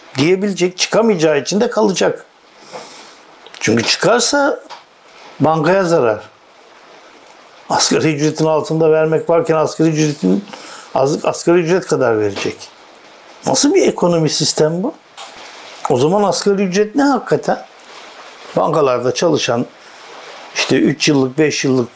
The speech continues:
çalışanlarınız varsa devlet bankalarında bir sorun maaşlarını. Özel bankalarda da çok yüksek değil, onu da söyleyeyim. Türkiye'deyken konuşuyordum insanlarla. Öyle şef mef, böyle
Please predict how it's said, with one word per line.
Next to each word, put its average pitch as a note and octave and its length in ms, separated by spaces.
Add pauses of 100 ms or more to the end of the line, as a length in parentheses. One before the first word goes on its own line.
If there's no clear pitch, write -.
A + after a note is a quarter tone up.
(120)
çalışanlarınız C3+ 760
varsa B2 340
devlet C#3+ 340
bankalarında A2 800 (680)
bir D#3 60
sorun D#4 400
maaşlarını. G#2+ 560 (360)
Özel F#3 320
bankalarda F3 580
da E3+ 100
çok - 260
yüksek E3+ 380
değil, G#3+ 100
onu D3+ 140
da E3+ 100
söyleyeyim. E3+ 420 (1400)
Türkiye'deyken F#3 760
konuşuyordum A#3 600
insanlarla. G#2+ 680 (920)
Öyle B2+ 220
şef - 360
mef, D#3 340
böyle C#3+ 320